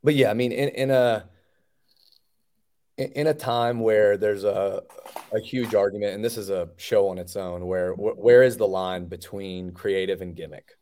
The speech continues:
Like, where is that line? Where is, where is the line drawn between something that's a circus trick or something that's, like, a true progression of a movement or a way to test adaptability? Um,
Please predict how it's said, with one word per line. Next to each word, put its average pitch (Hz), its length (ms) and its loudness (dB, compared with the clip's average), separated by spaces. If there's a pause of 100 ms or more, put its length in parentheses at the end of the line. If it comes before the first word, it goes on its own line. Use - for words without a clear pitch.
(160)
Like, 90 160 -16
where 104 220 0
is 98 180 -4
that 85 240 -8
line? 76 320 -14
Where 101 240 2
is, 117 220 2
where 113 240 4
is 117 100 0
the 110 80 -2
line 101 280 -2
drawn 98 360 -4
between 95 600 -10 (380)
something 107 400 -2
that's 98 280 0
a 95 100 -2
circus 120 420 0
trick 117 380 0
or 95 140 -4
something 98 480 -8
that's, 92 300 -8
like, 90 360 -2
a 95 80 -6
true 107 640 -4 (280)
progression 101 500 -2
of 92 140 -4
a 92 60 -4
movement 95 600 -6
or 90 140 -4
a 92 100 0
way 92 240 0
to 87 80 -4
test 90 280 -10
adaptability? 80 760 -12 (420)
Um, 90 420 -6